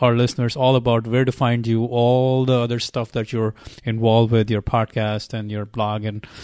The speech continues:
and the courses that you're talking about, so that our listeners, mm, can avail of these as well.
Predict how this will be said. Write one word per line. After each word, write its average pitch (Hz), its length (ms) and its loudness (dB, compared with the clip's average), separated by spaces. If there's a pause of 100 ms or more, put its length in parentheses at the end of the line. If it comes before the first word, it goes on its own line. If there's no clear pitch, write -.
(120)
and - 100 -6
the 135 60 -4
courses 143 380 4
that 120 180 -2
you're 113 80 -4
talking 110 240 -2
about, 110 260 -4
so 120 120 -6
that 110 340 -4
our 117 240 0
listeners, 113 580 -4 (100)
mm, 104 360 -8
can 110 360 0
avail 110 300 2
of 107 140 0
these 107 180 -2
as 107 100 -4
well. 104 280 -2